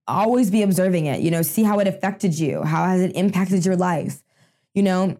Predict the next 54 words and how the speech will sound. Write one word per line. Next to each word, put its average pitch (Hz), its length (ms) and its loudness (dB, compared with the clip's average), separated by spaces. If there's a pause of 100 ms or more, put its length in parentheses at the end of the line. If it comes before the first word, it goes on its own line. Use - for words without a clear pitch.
(240)
when 220 140 0
we 240 80 2
truly 277 200 0
take 254 120 0
the 208 60 -2
time 196 260 -2
to 196 80 0
welcome 175 460 -2
those 175 200 -2
things 175 340 -2
that 170 140 -2
happen 160 500 -2
and 175 120 0
we 165 60 0
let 165 160 -2
them 180 120 -2
inside 160 640 -2 (280)
and 175 120 0
we 175 100 0
acknowledge 156 460 -2
them, 247 400 -2 (180)
then 240 100 -2
we 247 80 2
digest 254 500 -2
it - 200 -10 (840)
and 196 180 0
we 202 100 0
understand 196 560 -2
it. 143 240 -6
We 165 120 -4
can 175 200 -2
work 208 220 -4
with 170 160 -6
it. - 100 -8
We 151 80 -4
can 160 220 -2
move 196 240 0 (120)
from 156 200 -4
it. - 140 -14 (360)
We 185 80 0
give 240 240 0
ourselves, 254 460 -2
we 202 140 0
give 214 240 0
ourselves 185 580 -2
permission 170 520 -2
to 170 80 -6
live 165 220 -2
in 165 80 -2
the 156 80 -4
present 139 440 -8
and 147 100 -8
to - 80 -8
just 156 240 -8